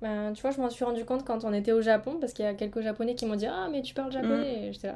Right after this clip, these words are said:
Speaker 1: <laughs> c'est un
Speaker 2: Euh.
Speaker 1: grand mot quand même, mais, euh,
Speaker 2: <laughs>
Speaker 1: ça me surprenait quand même qu'ils, qu'ils me disent ça. Et, et pourtant, euh, cette histoire d'apprentissage-là, euh, à Paris, sur mes applis et tout, je m'étais dit que j'avais fait zéro pour cent. Mais non, t'as raison,
Speaker 2: Bah
Speaker 1: en
Speaker 2: non.
Speaker 1: fait. J'ai quand même, euh,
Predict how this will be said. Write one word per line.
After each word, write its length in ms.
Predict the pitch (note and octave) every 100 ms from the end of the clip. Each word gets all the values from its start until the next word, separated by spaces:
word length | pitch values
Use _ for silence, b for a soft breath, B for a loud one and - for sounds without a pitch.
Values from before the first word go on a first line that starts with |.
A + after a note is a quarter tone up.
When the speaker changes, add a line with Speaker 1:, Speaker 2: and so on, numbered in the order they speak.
| -
Speaker 1:
<laughs> 560 | A3+ A#3 E4+ E4 F4+ E4
c'est 200 | - F#3
un 60 | F#3
Speaker 2:
Euh. 60 | F#3+
Speaker 1:
grand 120 | G#3+
mot 160 | C#4+ D#4+
quand 140 | C4
même, 220 | C#4+ D4+
mais, 200 | A3 G3+
euh, 140 | G3 G3
Speaker 2:
<laughs> 0 |
Speaker 1:
ça 140 | A3
me 100 | G#3+
surprenait 480 | - A#3 - B3 C#4
quand 100 | C4
même 200 | A#3+ B3+
qu'ils, 180 | - -
qu'ils 180 | - G#3+
me 100 | G3+
disent 180 | G3 G3+
ça. 200 | - E4+ B B B B -
Et, 280 | A3 G#3 A3+
et 60 |
pourtant, 480 | G#3+ A3+ - B3 C#4+
euh, 140 | C4+ A#3
cette 200 | A3+ G#3+
histoire 300 | G#3 A3+ A3 G#3+ - A3+ A3+
d'apprentissage-là, 680 | A3+ A#3+ A#3 A3+ G#3+ G#3+ G3
euh, 380 | F#3+ F#3 F#3+
à 40 | G#3
Paris, 460 | G#3 G#3+ G#3+ A3+
sur 180 | A3 A3
mes 220 | G#3 G3+
applis 340 | G#3 G3+ A#3+ C4+
et 60 |
tout, 160 | C4 B3+
je 80 | B3
m'étais 200 | G#3 G#3
dit 180 | G#3 A#3+
que 120 | G#3+
j'avais 220 | G#3 G3
fait 160 | G3+ G#3+
zéro 220 | G#3 G#3+
pour 160 | G#3+ A3
cent. 200 | G#3+ A3 A3+
Mais 80 |
non, 140 | G3+ A3
t'as 120 | A#3
raison, 200 | G#3 F#3+
Speaker 2:
Bah 40 | B3
Speaker 1:
en 40 |
Speaker 2:
non. 80 | G3
Speaker 1:
fait. 120 | E3 -
J'ai 140 | -
quand 120 | F#3+ G3
même, 220 | G3 F#3+
euh, 240 | G#3 G#3+